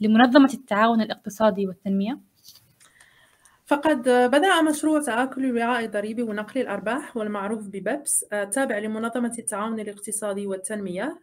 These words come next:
Speaker 2: في فبراير ألفين وثلاثة عشر، وكان يهدف المشروع إلى الحد من الاستراتيجيات الضريبية أو التجارية التي تستغل الثغرات في القوانين الضريبية لنقل الأرباح إلى مواقع خالية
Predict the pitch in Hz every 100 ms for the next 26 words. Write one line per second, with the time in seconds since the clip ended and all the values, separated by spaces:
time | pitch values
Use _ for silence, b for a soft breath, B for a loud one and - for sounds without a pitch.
0 | - - 269 262 233 226 233 214 208 214
1 | 220 202 202 196 202 202 185 165 165 -
2 | - _ _ _ _ _ 240 240 339 330
3 | 262 269 285 294 247 226 - 247 262 -
4 | 202 202 202 285 233 240 214 208 208 -
5 | 208 202 214 202 196 226 247 240 190 190
6 | 180 165 180 262 - 196 190 202 196 220
7 | 175 160 226 _ _ _ _ - 196 220
8 | 277 269 277 254 240 233 240 202 202 220
9 | 226 - 220 - - 185 190 226 269 247
10 | 226 226 208 202 202 - - 214 233 254
11 | 339 320 - 185 208 - - 214 208 208
12 | 240 - 247 214 - 240 247